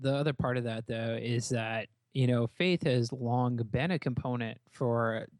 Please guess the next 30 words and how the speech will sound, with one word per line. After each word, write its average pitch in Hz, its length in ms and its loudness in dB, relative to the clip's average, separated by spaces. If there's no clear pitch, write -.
some 123 300 0
athletes 117 640 0
with 123 180 2
their 117 120 0
sports - 680 -4
who 120 200 4
do 113 360 0
attribute 117 640 2
their 117 640 0
athletic 123 680 -2
capabilities 117 840 2
and, 117 320 0
and 117 180 -6
honestly, 113 840 -2
as 107 240 -2
everyone 113 420 0
can 117 140 -6
agree, 107 420 -2
these, 123 240 2
these 117 280 0
people 131 340 2
that, 117 180 0
that 117 260 -10
are 113 100 -10
professional 123 460 -4
athletes, 123 460 0
they 131 220 0
have, 139 420 -2
you 127 140 -6
know, 117 240 -10